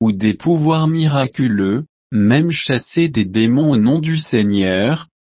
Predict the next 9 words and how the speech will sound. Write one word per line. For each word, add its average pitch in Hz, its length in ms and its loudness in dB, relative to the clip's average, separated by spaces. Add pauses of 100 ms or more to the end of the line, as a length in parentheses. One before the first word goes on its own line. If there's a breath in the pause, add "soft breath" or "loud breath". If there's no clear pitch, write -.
ne 110 240 0
pouvait 147 460 -2
être 175 320 -4
un 98 100 -2
passeport 147 720 -2
pour 110 240 -2
les 101 300 -2
ouvriers 131 580 0
d'iniquité. 131 840 -2